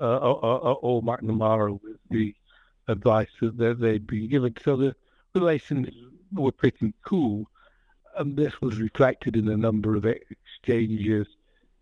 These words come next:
uh, build up to the announcement of the blockade and then the implementation of the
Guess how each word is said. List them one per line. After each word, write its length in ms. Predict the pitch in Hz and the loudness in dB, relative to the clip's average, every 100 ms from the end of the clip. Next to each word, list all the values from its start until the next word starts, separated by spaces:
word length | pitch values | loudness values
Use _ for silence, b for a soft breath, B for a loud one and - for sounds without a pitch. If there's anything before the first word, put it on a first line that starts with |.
| _ - | _ -6
uh, 280 | 110 110 110 - _ _ | -2 -2 -6 -14 _ _
build 720 | - 127 - 107 101 - 117 110 | -12 -12 -14 -20 -20 -18 -12 -8
up 180 | 113 - | -8 -6
to 120 | 107 | -6
the 120 | 107 | -4
announcement 460 | 110 107 - 110 110 | -4 -8 -4 -4 -2
of 120 | 98 | -2
the 100 | 101 | -4
blockade 520 | 107 104 - 120 110 | -6 -8 -6 -4 -2
and 200 | 107 110 | -2 -4
then 260 | 107 110 104 | -2 -2 -2
the 80 | 107 | -4
implementation 840 | 104 113 110 - 143 127 - 104 | -6 -6 -6 0 2 2 0 -2
of 80 | |
the 100 | 104 | -2